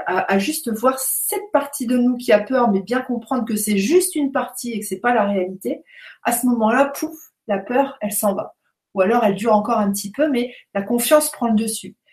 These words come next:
Et c'est ça, c'est ça qu'il faut travailler, c'est ça qu'on travaille ce soir. C'est ce foi-, fameux point d'ancrage. Dans tous les cas, la peur doit être revécue,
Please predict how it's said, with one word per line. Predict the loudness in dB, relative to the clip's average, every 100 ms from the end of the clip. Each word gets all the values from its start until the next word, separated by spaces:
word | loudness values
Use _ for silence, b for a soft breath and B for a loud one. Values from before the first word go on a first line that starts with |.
| B B B
Et | -4
c'est | -2 0
ça, | 2 0 -2 _ _ _ _ _
c'est | -4
ça | 4 4
qu'il | 2 -8
faut | -8
travailler, | -2 2 2 2
c'est | 0
ça | 0 0
qu'on | -2
travaille | -4 2 2
ce | 0 -4
soir. | -6 -8 -10 _ _ _ _ _ _ _ _ _ _ _ _
C'est | -4
ce | 0 2
foi-, | 4 2 2
fameux | 2 2 4 0
point | 0 2
d'ancrage. | 4 2 -2 -12 -12 -16 -20 _ _ _ _ _ _ _ _ _ _ _ _ _ B B B B 0
Dans | 0
tous | 4 4
les | 4
cas, | 6 6
la | 6
peur | 4 4 4
doit | 0 0
être | -2 0
revécue, | 0 0 0 0 -4 -8 -8 -10 -16 -20